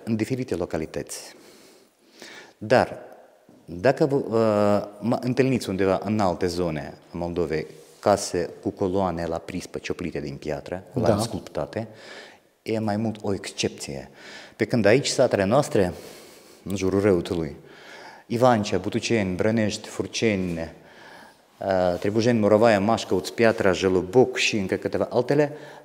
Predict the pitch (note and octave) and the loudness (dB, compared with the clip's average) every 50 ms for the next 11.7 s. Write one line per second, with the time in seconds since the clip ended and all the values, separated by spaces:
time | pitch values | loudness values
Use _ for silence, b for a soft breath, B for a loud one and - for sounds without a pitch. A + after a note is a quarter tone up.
0 | - - - - - - - A2 A2+ A#2 A#2+ C#3 C#3+ C#3 - C3+ - - - A2+ | -20 -20 -20 -20 -18 -2 2 2 4 4 4 2 0 0 -2 -6 -4 -4 -4 -2
1 | A2 A2 G2 A2 A2+ G#2 - - - - - A2 - - G2+ A#2+ G#2+ F2 D#2 - | -2 -2 0 0 0 0 -2 -4 -8 -8 -6 -6 -6 -4 -4 -2 -2 -2 -2 -4
2 | - - - - - A2+ A2 - A#2+ G#2 - - - E3 D3+ - - A#2 G#2 G#2 | -6 -14 -20 -10 -4 -4 2 4 4 4 4 4 6 6 6 6 4 0 0 0
3 | - - A#2+ - - G#2+ G#2 G2+ A2 A#2 A#2 - - A#2+ A2 - - - G2+ A2 | 2 2 2 0 0 -2 0 0 0 0 -2 -2 -2 -2 -2 -2 -6 -6 -4 -4
4 | G#2+ G#2+ A2+ - - - G#2 - - - - B B B B B B B B B | -2 -2 -4 -4 -6 -8 -10 -10 -14 -16 -18 B B B B B B B B B
5 | B B B B B B B - G2+ G#2+ A2 G#2 G#2+ G#2 G2+ G2+ A2 A2 G#2+ G#2 | B B B B B B B -10 -2 2 4 6 6 4 4 2 0 0 0 0
6 | G#2 G#2 G2+ G2+ F#2 F#2 F#2+ - - C#3+ C3 - - E2 C#2+ - B B B B | 0 0 0 0 2 0 0 0 -2 -2 -4 -4 -6 -10 -10 -14 B B B B
7 | B B B B B B B B - - C#3 B2+ A#2 A2+ A#2+ D3+ D3 - B2+ A#2 | B B B B B B B B -6 -2 0 0 0 2 0 0 0 0 -4 -2
8 | A2 A2 - A2+ - - C#3 C3 B2+ A#2+ A#2 - - - - B2 A#2 A2 A2 A2+ | -2 -2 -2 -2 0 0 0 0 0 -4 -6 -12 -18 -12 -6 -4 -2 0 0 0
9 | A2 A2 G#2+ G#2+ G2+ - - - - B2+ A2+ A#2+ A#2 - C#3+ B2+ A#2+ A#2+ G#2+ G#2+ | 0 0 -2 -2 -4 -6 -10 -6 -4 -2 0 0 2 4 4 4 4 4 2 0
10 | G#2+ A#2+ C3+ B2+ - A#2+ A#2+ A#2 B2 A2+ C3 A#2 - - - B B B B B | -2 -2 -2 -2 -4 -2 0 2 2 2 2 0 -2 -4 -12 B B B B B
11 | B B B B B B B A#2 A#2 C#3 D3 G#2+ G#2+ G2+ | B B B B B B B 0 2 2 2 2 0 -2